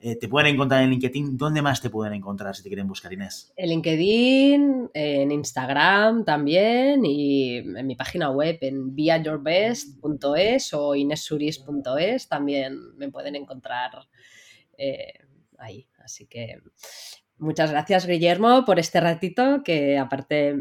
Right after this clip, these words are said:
Speaker 2: me lo he pasado genial. Eh, la verdad es que es muy interesante compartir puntos de vista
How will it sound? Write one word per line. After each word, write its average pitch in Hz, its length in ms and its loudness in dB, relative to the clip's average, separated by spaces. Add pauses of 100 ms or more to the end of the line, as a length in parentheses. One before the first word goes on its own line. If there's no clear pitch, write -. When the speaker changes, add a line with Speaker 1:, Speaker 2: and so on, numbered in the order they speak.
Speaker 2:
me 143 180 -6
lo 143 60 -4
he - 20 -12
pasado 143 360 -2
genial. 196 560 0 (140)
Eh, - 220 -12 (540)
la - 160 -14
verdad 151 200 -8
es - 140 -12
que 147 560 0 (160)
es 160 140 -4
muy 170 100 2
interesante 165 580 0
compartir 147 640 -2 (260)
puntos 160 300 -2
de 156 100 0
vista 214 480 0